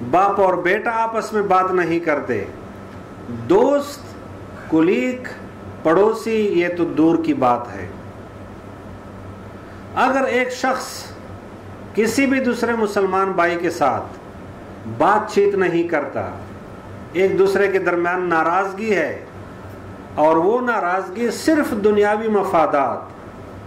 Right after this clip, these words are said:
ذاتی غرض کی وجہ سے ہے، ان دونوں کے گناہ نہ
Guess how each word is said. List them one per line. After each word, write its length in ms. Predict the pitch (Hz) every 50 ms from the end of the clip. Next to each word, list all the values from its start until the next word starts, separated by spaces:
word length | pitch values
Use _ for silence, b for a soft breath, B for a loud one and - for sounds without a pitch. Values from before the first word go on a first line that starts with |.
| - - - - - - - - - - - - 123
ذاتی 480 | 120 117 139 170 196 220 214 - 262
غرض 340 | 262 254 247 247 240 240 -
کی 120 | - 233
وجہ 240 | 220 214 202 196 190
سے 200 | 185 - - 156
ہے، 220 | 135 127 117 101 95 - - - - - - - - - - - - - - - - - - - - - - - - - - - -
ان 220 | 165 175 180 175 185
دونوں 300 | 190 190 190 190 185 180
کے 140 | 175 175 165 151
گناہ 320 | 156 160 170 170 170 160 156
نہ 140 | 156 165